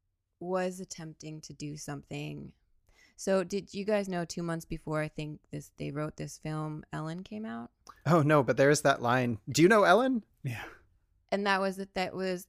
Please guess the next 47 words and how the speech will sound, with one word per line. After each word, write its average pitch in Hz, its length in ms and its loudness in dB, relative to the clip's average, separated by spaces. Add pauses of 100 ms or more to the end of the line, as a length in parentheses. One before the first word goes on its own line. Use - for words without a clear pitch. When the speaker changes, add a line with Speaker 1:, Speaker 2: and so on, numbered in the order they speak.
Speaker 1:
I 165 60 -10
think 180 260 -14
that 240 160 -8
was 170 160 -10
a 160 60 -8
love 156 220 -8
note 180 260 -10
to - 80 -16
her, 170 380 -14
because 165 320 -6
at 165 180 -4
that - 200 -6
point - 280 -8
she'd - 260 -12
lost - 280 -12
her - 80 -20
career. 165 480 -8
She - 120 -14
didn't 139 220 -12
know 135 80 -12
what 127 100 -16
was - 120 -18
gonna - 140 -16
happen 135 220 -2
in 113 280 0
her 117 80 -4
Speaker 2:
Mm. - 20 -4
Speaker 1:
life. 208 300 -10 (100)
Like, 156 300 -6 (380)
everything 170 460 -4
was 160 160 -6
going 147 300 -6
very, 123 240 -10
very 120 340 -10 (220)
badly. - 520 -12 (260)
And, 151 480 -6 (640)
um, 143 580 -6 (880)
I 185 40 -10
don't 214 120 -8
know 202 260 -4
to - 100 -16
say 185 200 -10
that, 180 180 -8
like, 196 160 -14
"Do 233 80 -10
you 247 60 -4
know, 262 160 -8